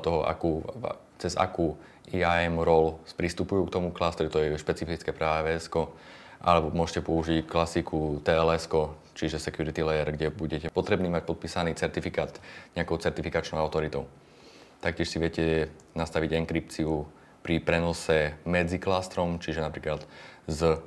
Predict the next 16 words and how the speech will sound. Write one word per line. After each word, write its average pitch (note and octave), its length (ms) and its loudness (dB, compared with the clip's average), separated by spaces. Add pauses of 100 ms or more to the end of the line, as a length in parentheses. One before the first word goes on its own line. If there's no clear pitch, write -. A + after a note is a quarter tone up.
Kafka D#2+ 400 0
klastra D#2+ 400 0
do D2+ 160 -2
konzumera, E2+ 640 0 (400)
vlastne - 400 -2
i-, F#2 160 -4 (240)
internej F#2 400 2
komunikácii, D#2 720 -2
nie E2+ 160 2
iba D2+ 160 -2
zvonku E2+ 400 -2
dnuka, G#2+ 320 -2
ale D#2+ 320 2
vlastne D#2 480 0
aj D#2 320 2 (400)
dnuka. D#2 400 -6